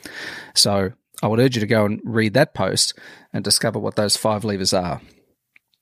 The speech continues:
The next one was entitled, "Midlife Crisis or a Chance to Reinvent Yourself." In late two thousand seventeen, I asked a few hundred midlifers what their top five concerns were. And I began them by telling them what mine were.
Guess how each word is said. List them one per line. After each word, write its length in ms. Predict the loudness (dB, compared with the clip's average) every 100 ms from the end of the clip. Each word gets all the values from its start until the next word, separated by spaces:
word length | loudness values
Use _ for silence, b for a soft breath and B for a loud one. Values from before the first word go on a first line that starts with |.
| _ _ -14 -14 B
The 80 | 0
next 240 | 2 2 0
one 300 | -2 -2 -6 B B B B B B B B 0
was 200 | 2 2
entitled, 380 | 2 2 2
"Midlife 340 | 0 2 2 2
Crisis 400 | -2 0 2 0
or 100 | 0
a 40 |
Chance 280 | -2 -2 -2
to 80 | -2
Reinvent 360 | -2 -2 -2
Yourself." 500 | -2 0 -2 -4 -10 -12 B B B _ _ _ _ -8
In 140 | -4 2
late 180 | 2 2
two 120 | 2
thousand 280 | 2 2 0
seventeen, 500 | 0 0 0 -2 -2
I 120 | 2
asked 300 | 4 4 2
a 40 | -2
few 380 | -2 0 2 2
hundred 260 | 0 -2
midlifers 560 | -2 0 0 0 -2 -2
what 200 | -4 -2
their 120 | -2
top 320 | 0 -4 -4
five 360 | -2 0 0 -2
concerns 540 | -2 0 0 -2 -4
were. 280 | -4 -6 -8 -16 _ _ -18 B B B B
And 140 | 2 2
I 60 |
began 340 | 2 2 2 2
them 200 | -2 -4
by 240 | 0 2
telling 260 | 2 0 0
them 100 | 0
what 140 | -2
mine 320 | 0 2 0
were. 260 | -2 -4